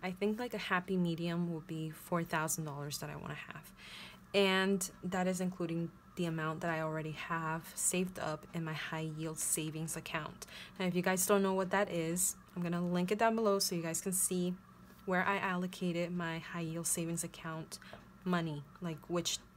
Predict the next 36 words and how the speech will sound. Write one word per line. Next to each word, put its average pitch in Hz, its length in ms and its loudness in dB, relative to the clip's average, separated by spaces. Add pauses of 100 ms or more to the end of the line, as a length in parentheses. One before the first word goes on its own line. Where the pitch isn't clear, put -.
(240)
bank. - 360 -6 (800)
Okay, 196 300 0 (240)
so 190 260 2
basically 226 800 0
what 190 300 0
I 175 180 4
will 180 300 0
have 185 280 0
to 185 100 -4
come 185 240 0
up 165 240 0
with 175 340 -2 (280)
for 180 200 -6
that 170 280 -2 (380)
cash - 360 0
envelope 170 300 0
that 170 100 -2
you 165 100 -2
guys 160 200 -2
saw, 156 340 -2 (960)
this - 280 -2
one, 165 200 -4 (1600)
it 196 140 6
would 185 120 0
be 185 200 2
three 185 320 0
thousand 160 500 -2
dollars - 640 -8 (120)
that 170 120 -4
I 165 80 -2
need 156 260 -2
to - 100 -8
save 160 300 0
up 147 260 -6 (180)
in 156 160 -2
here. - 320 -8